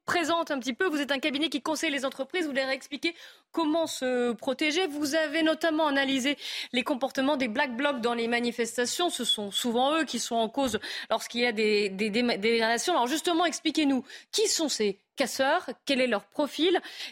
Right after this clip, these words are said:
Et, euh, et comment le savez-vous d'ailleurs ? Comment avez-vous analysé ces, ces individus ?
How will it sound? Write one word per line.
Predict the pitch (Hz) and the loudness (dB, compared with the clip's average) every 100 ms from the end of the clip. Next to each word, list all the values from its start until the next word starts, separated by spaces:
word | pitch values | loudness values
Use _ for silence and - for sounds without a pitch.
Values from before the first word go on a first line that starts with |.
| - | 0
Et, | 254 262 254 - | 2 4 2 2
euh, | 220 214 208 208 | 2 2 2 2
et | - | 0
comment | 233 294 | 2 0
le | 370 | 2
savez-vous | 285 262 220 220 | 2 2 2 2
d'ailleurs ? | 196 170 - | 2 0 0
Comment | 269 311 | 0 2
avez-vous | 269 240 226 277 | 2 2 0 0
analysé | 254 240 233 233 254 | 2 2 2 2 2
ces, | - 233 220 214 - - - | 2 2 2 0 -8 -16 -14
ces | - - 254 233 | -8 -2 0 2
individus ? | 240 220 214 185 | 2 2 0 0